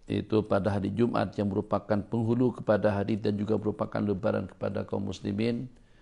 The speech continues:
Abi ingin mengongsikan suatu hikayat daripada riwayat Imam Al-Asma'i rahimahullahu ta'ala. Kata beliau, "Pada suatu ketika saya pernah singgah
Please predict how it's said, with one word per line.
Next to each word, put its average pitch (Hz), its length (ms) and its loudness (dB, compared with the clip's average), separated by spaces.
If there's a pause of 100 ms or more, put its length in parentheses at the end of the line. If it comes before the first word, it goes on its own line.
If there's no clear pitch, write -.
(720)
Abi 123 880 6
ingin 113 800 4
mengongsikan 104 800 2
suatu 101 560 2 (880)
hikayat 104 640 0 (1500)
daripada 107 560 4
riwayat 107 560 4
Imam 104 400 0
Al-Asma'i 107 880 -2
rahimahullahu 104 880 0
ta'ala. 107 400 4
Kata 104 320 0
beliau, 110 240 8
"Pada 104 240 4
suatu 113 320 -6
ketika 110 560 -2
saya 104 240 -2
pernah 104 320 -2
singgah 104 560 2